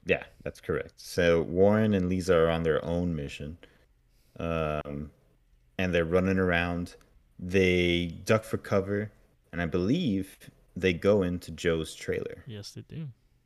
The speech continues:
Speaker 1: And as they go in there, it's very reminiscent of Joe, and I, I kinda miss the character. I really
Speaker 2: Hmm.
Speaker 1: was starting to feel for Joe
Speaker 2: Hmm.
Speaker 1: 'cause he was coming around. And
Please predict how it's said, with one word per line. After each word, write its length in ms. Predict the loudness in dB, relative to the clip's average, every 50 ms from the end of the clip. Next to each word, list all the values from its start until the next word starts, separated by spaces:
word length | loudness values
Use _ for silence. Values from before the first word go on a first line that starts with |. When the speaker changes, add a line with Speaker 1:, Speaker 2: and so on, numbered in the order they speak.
| _ _ _ _ _ _ _ _ _ _ _ _ _ _ _ _ _ _ _ _ _ _ _ _ _ _ _ _ _ _ _ -4 -2
Speaker 1:
And 560 | 0 0 2 2 2 0 0 0 -2 -2 0 2
as 200 | 4 4 6 6
they 80 | 4 4
go 200 | 6 6 4 6
in 160 | 4 4 4
there, 340 | 4 4 4 4 2 0 -2 -4
it's 180 | -8 -8 -4
very 240 | 0 2 4 4 4
reminiscent 560 | 4 4 2 2 0 -2 -2 -4 -4 -4 -4
of 120 | -4 -4 -4
Joe, 400 | -4 0 2 2 4 4 2 2
and 120 | 0 -2
I, 60 | -4
I 300 | -6 -6 -8 -8 -8 -8 -8
kinda 280 | -8 -6 -4 -4 -2
miss 240 | -2 -2 -4 -4 -4
the 100 | -6 -8
character. 640 | -8 -6 -4 -2 -2 -2 -2 -4 -4 -4 -4 -4 -8 -10 -10
I 40 | -10
really 260 | -6 -4 -4 -2 -2
Speaker 2:
Hmm. 80 | -2 0
Speaker 1:
was 220 | 0 0 0 0
starting 360 | -4 -8 -4 -2 -2 -2 -2 -4
to 60 | -8
feel 260 | -6 -4 -4 -4 -4
for 160 | -4 -6 -10
Joe 420 | -8 -4 -2 0 0 0 -2 -6 -10 _ _ _ _ _ _ _ _ -14
Speaker 2:
Hmm. 100 | -14 -14 -12
Speaker 1:
'cause 160 | -10 -12 -10 -6
he 120 | -6 -6
was 140 | -6 -6 -8
coming 280 | -8 -8 -6 -6 -4
around. 540 | -4 -4 -6 -6 -6 -8 -10 -10 -12 -14 -20 _ _ _ _ _ _ _ _ _ -18 -14
And 640 | -12 -10 -10 -10 -10 -10 -10 -10 -12 -12 -14 -16